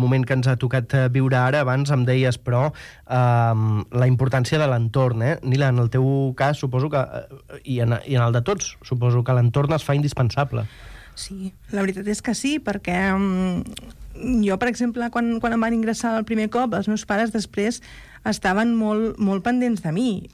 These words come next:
Speaker 2: però de forma natural, tampoc no és que estiguessin angoixant-me, no? Però eren una xarxa de, de suport. Si jo queia, ells, ells m'a-, mm, m'acollien i, i em rebotaven altra vegada. O sigui,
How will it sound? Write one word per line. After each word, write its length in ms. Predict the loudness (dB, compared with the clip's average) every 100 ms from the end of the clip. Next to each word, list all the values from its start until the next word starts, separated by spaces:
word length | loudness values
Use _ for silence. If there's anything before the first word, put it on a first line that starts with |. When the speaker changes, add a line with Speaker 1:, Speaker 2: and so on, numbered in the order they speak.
| -2
Speaker 2:
però 420 | 0 2 0 0 0
de 160 | -2
forma 600 | -2 -2 0 2 0 -2 -6 -8 -8
natural, 640 | -2 -2 0 0 0 0
tampoc 260 | 0 -2 0
no 120 | 0
és 100 | -2
que 100 | -4
estiguessin 500 | -6 -4 -4 -2 -2
angoixant-me, 600 | -2 -2 0 0 2 2
no? 200 | 0 -2 -6 -18 -20 -20 -10
Però 160 | -2 0
eren 220 | 2 0
una 160 | 0 0
xarxa 460 | 0 -2 -2 -2
de, 280 | 0 2 0
de 100 | -2
suport. 380 | -2 -2 -2 -2
Si 160 | 0 0
jo 120 | 0
queia, 280 | -2 0 0
ells, 220 | 0 -4 -14 -20 -20 -6
ells 200 | -4 0 0
m'a-, 160 | -2 -2
mm, 520 | -2 -2 -2 -4 -2
m'acollien 560 | 0 0 0 0 0 -2 -4 -12 -18 -8
i, 140 | -6 0
i 120 | 0
em 100 | 0
rebotaven 640 | 0 0 0 0 0 0 -4 -8 -4
altra 280 | -2 0 0
vegada. 400 | 0 2 2 2
O 80 | 0
sigui, 260 | 0 0